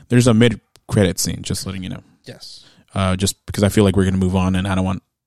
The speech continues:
Speaker 1: anyone to miss that
Speaker 2: Forget
Speaker 1: scene.
Speaker 2: that, yeah.
Speaker 1: Yeah.
Speaker 2: Um,
Speaker 1: Overall, what do you give it?
Speaker 2: Overall, I'm gonna give it, mm,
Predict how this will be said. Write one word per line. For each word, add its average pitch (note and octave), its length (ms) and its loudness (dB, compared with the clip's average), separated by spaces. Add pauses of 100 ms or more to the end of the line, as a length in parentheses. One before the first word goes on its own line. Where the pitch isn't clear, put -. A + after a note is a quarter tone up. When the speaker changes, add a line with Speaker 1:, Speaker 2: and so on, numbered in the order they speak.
(140)
Speaker 1:
anyone G2+ 240 0
to - 160 -8 (420)
miss - 160 -2
that - 80 -6
Speaker 2:
Forget A2 240 -10
Speaker 1:
scene. A2 120 -10
Speaker 2:
that, G#2+ 100 -20
yeah. A2+ 140 -10
Speaker 1:
Yeah. - 1200 -16
Speaker 2:
Um, A2 120 -14
Speaker 1:
Overall, G#2 220 0
what G2+ 80 0
do G2+ 60 -4
you G2 140 -2
give F#2+ 120 -2
it? - 100 -10 (640)
Speaker 2:
Overall, A#3 560 -2
I'm F#3 180 -6
gonna G3 120 -8
give D#3+ 300 -8
it, D#3 120 -8
mm, B2 1300 -20